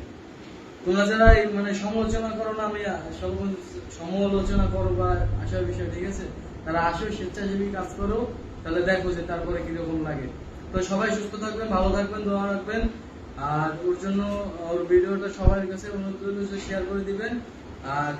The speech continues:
বর্তমানে ঢাকা মেডিকেল আছি এবং আগামীকাল ওর জন্য একটা ইনজেকশন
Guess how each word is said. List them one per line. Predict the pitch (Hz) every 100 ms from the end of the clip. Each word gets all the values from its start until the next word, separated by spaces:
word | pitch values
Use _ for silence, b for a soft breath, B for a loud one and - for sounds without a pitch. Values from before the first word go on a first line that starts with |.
| - - - - -
বর্তমানে | 165 165 180 180
ঢাকা | 175 170 175
মেডিকেল | 175 180 180
আছি | 175 165 202 -
এবং | 175 180 180
আগামীকাল | 170 175 175 175 180
ওর | 175 165
জন্য | 180
একটা | 175 180
ইনজেকশন | 175 175 165 190